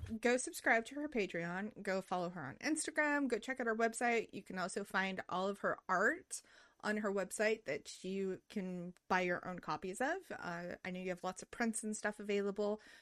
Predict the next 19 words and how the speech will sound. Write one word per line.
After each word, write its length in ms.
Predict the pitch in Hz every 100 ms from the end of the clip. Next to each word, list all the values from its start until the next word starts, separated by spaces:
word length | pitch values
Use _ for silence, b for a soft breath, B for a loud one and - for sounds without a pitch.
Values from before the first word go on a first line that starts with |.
| b _
Get 160 | 269 269
your 100 | 262
copy 320 | - 208 202
of 60 | 190
Anatomy 460 | 185 175 175 175
of 80 | 175
the 60 | 175
Witch, 520 | 233 233 - - - -
Weave 220 | 226 294 240
the 80 |
Liminal 360 | 214 214 220 208
Sigilry, 800 | - 214 202 196 190 208 196 196
and 240 | - 180 - -
all 260 | 190 214 247
of 140 | 262
her 200 | - 262 -
other 280 | 226 226 208
amazing 520 | 185 185 180 202 202
works. 440 | 175 170 - -